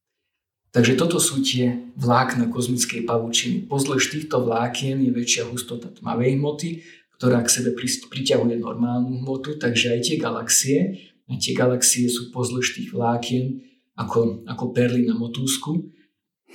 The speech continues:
Tie galaxie vidíme pomocou optických ďalekohľadov, ale vlastne tá tmavá hmota, ktorá tie vlákna vyplňa, priťahuje aj, aj, aj plyn, ktorý ako padá na tie vlákna, tak sa zohrieva.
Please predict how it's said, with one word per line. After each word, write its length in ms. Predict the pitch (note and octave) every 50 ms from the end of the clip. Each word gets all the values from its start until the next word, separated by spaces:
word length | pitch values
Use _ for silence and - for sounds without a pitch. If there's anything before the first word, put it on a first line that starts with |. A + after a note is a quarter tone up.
| - - -
Tie 80 | B2+
galaxie 560 | - C3+ B2+ B2+ B2 - - - B2+ B2 A#2
vidíme 720 | A#2 B2 A#2+ B2+ B2 B2 B2 A#2+ A#2 A#2 - - - - - _
pomocou 560 | _ - B2+ B2+ B2 A#2+ - D3+ C3+ - - -
optických 400 | - C3 - - - C3+ C3+ C3+
ďalekohľadov, 1040 | C#3 C#3 C#3 C#3 - C#3+ C#3+ C3 C3+ C#3+ C#3 C#3 D#3 E3 C4+ - D4 - - - - _ _ _
ale 240 | - - B2 B2+ B2
vlastne 600 | A#2 A#2+ A#2+ - - - B2+ B2 B2 A#2+ - -
tá 120 | - A2+ G#2
tmavá 440 | - B2 D3 F3 F#3 D#3 A#2 -
hmota, 240 | A#2 D3+ F3+ - - A#2
ktorá 320 | - - B2 A#2+ A#2+ A#2
tie 200 | A#2 - A#2+ A#2
vlákna 400 | A2+ A#2+ A#2 A#2 A#2 - B2 A#2
vyplňa, 560 | A2+ A#2 A#2 A#2 - A#2+ A#2+ A#2 A#2+ B2 B2 -
priťahuje 720 | A#2+ B2 - B2 B2 A#2 A#2 B2 B2 A#2+ A#2 A#2 A#2+ -
aj, 180 | - B2 A#2 A#2 A#2 A#2 - - - _ _ _ _ _ _ _ _ B2
aj, 100 | A#2 A#2 A#2 A#2+
aj 100 | B2 A#2 A#2 A#2
plyn, 240 | - B2 C3 A#2 G#2+ - - - - - - _ _ _ _ _ _ _ _ _ _
ktorý 680 | - - - B2+ B2 B2 B2 B2 B2 A#2+ - - - - _ _ _ _ -
ako 280 | - - B2+ A#2 A#2+
padá 280 | B2 C3+ C3+ C#3 C3 B2
na 120 | A#2+ A#2+
tie 240 | - - B2 A#2 A2+
vlákna, 400 | A2+ A2+ A#2 A#2 - - A#2 A2
tak 160 | - A2+ G#2+
sa 160 | - - B2+
zohrieva. 680 | A#2+ A#2+ A#2+ A2+ A2+ A#2 A#2 A2+ A2+ F#2+ F#2+ - -